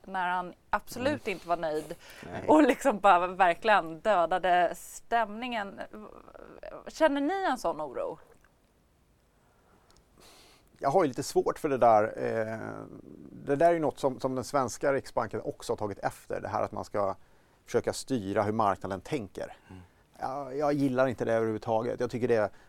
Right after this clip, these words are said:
Speaker 3: om vi pratar att ri-, Riks-, eller att Riksbanken har trubbiga instrument så tycker jag det är ett, det är så trubbigt så att det, det borde man bara lägga ner direkt. Eller tvärtom kanske. Det är alldeles för skarpt. Det är det som är problemet kanske. Eh, men, men det finns en tanke att man ska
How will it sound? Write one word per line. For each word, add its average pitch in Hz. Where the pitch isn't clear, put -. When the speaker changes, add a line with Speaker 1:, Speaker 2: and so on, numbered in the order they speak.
Speaker 3:
om 127
vi 127
pratar 120
att 120
ri-, 127
Riks-, 175
eller 151
att 135
Riksbanken 135
har 117
trubbiga 120
instrument 120
så 123
tycker 113
jag 110
det 113
är 101
ett, -
det 127
är 107
så 117
trubbigt 104
så 113
att 107
det, 107
det 104
borde 98
man 101
bara 92
lägga 95
ner 95
direkt. 98
Eller 139
tvärtom 139
kanske. 101
Det 139
är 131
alldeles 110
för -
skarpt. -
Det 120
är 117
det 135
som 123
är 107
problemet 101
kanske. 95
Eh, 101
men, 123
men 131
det 135
finns 147
en 135
tanke 107
att 104
man 104
ska 117